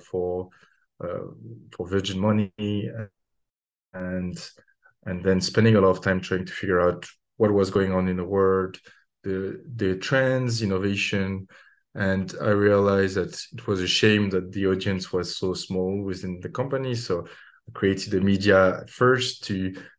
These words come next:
to spread my, my thoughts about what was going on. And then it evolved over time from a personal blog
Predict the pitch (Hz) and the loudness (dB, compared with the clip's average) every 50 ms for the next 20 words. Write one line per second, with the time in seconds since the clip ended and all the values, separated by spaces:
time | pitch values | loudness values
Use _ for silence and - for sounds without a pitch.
0 | _ _ - 113 - - - - - 104 101 98 98 95 - - 101 98 92 92 | _ _ -8 -6 -6 -6 -6 2 6 6 6 6 4 0 -4 -2 0 2 2 2
1 | 92 - 107 98 92 92 90 - - 101 95 92 - - - - 87 85 90 90 | 2 0 0 0 0 0 -2 -2 -2 -2 -2 -2 -4 -8 -8 -8 -4 -2 0 -2
2 | 90 87 - - - - _ - - _ _ _ - - - 92 92 87 - - | -2 -4 -8 -14 -16 -16 _ -20 -20 _ _ _ -8 -6 -4 -2 -2 -2 0 2
3 | 98 92 92 95 92 92 98 117 143 160 160 160 - - - - - - - 107 | 2 2 2 2 2 2 2 2 0 0 -2 -4 -8 -16 -20 -20 -12 -2 4 6
4 | 107 113 113 117 113 110 - - 107 107 107 107 110 110 107 110 101 95 98 95 | 6 8 8 8 6 4 2 -2 -2 2 6 8 8 8 6 4 -2 0 -2 -4
5 | 87 - 104 98 101 101 98 95 - - 98 92 90 85 - 98 90 - - 98 | -4 -2 0 2 2 2 0 0 -4 -6 -4 -4 -4 -4 -4 -4 -4 -2 -2 -2
6 | 92 92 98 95 92 92 92 90 - | -2 0 2 4 6 6 6 4 -2